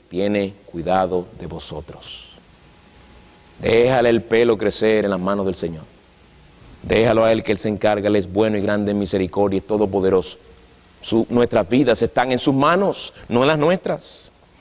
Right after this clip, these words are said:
Y queda la inmundicia, porque el nazareo debía mantenerse alejado de todo aquello que le hiciera inmundo, especialmente de cuerpos muertos. Y queda la inmundicia.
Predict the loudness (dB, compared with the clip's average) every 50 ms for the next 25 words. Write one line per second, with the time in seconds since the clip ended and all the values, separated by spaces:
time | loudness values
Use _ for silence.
0 | -20 -20 -20 -20 -20 _ _ -20 _ -20 -20 _ _ -20 -20 -20 -20 -20 -20 -20
1 | -20 -20 -20 -20 -20 -20 -20 -20 -20 -10 -2 0 2 4 4 4 6 4 4 4
2 | 4 4 4 4 4 4 4 2 2 2 2 4 4 4 2 2 -2 -6 -14 -20
3 | -20 -20 -14 _ -10 -4 -2 0 0 2 2 2 2 4 4 4 4 2 2 2
4 | 0 0 0 0 0 0 0 0 0 0 0 0 0 0 0 2 2 2 2 2
5 | 2 0 0 2 0 0 4 4 2 2 2 2 0 2 2 0 0 2 0 0
6 | 0 0 -2 -6 -14 -20 _ -12 -6 -4 -2 0 2 2 4 4 4 2 2 4
7 | 6 6 6 6 4 4 4 2 2 0 -2 -2 0 2 2 2 2 2 0 -2
8 | 0 0 2 2 2 0 0 2 2 2 2 0 0 -2 -2 0 0 2 2 2
9 | 2 0 -2 _ 2 2 2 2 -2 -10 -16 -16 -20 -20 _ -18 -4 -2 0 2
10 | 2 2 2 2 2 0 0 0 0 0 0 0 0 0 0 0 0